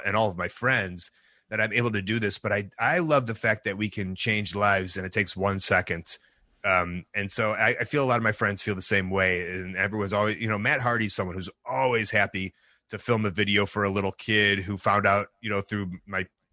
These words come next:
real life friend's mom that I was a, a wrestler or whatever it is and can't believe it. And so, um,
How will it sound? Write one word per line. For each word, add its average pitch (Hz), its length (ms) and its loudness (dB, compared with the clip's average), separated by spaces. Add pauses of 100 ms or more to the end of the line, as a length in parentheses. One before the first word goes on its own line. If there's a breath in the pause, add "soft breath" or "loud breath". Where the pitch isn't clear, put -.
real 104 240 -2
life 98 220 0
friend's 95 540 -4
mom 98 380 2
that 95 280 0
I 98 60 4
was 98 200 0
a, 95 220 0 (360)
a 92 60 -10
wrestler 104 460 0
or 104 160 4
whatever 104 380 0
it 95 80 -4
is 98 200 -4
and 92 120 -10
can't 110 260 -2
believe 101 340 -4
it. 95 120 -4
And 98 100 -8
so, 92 320 0 (320 loud breath)
um, 92 440 -2